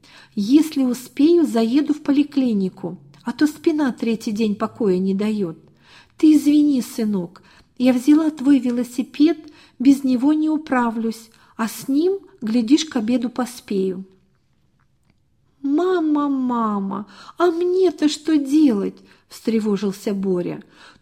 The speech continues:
«Толя подумает, что я нахальный и бессовестный человек». Нет,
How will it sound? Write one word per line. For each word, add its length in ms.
«Толя 320
подумает, 640
что 200
я 140
нахальный 760
и 40
бессовестный 800
человек». 800
Нет, 520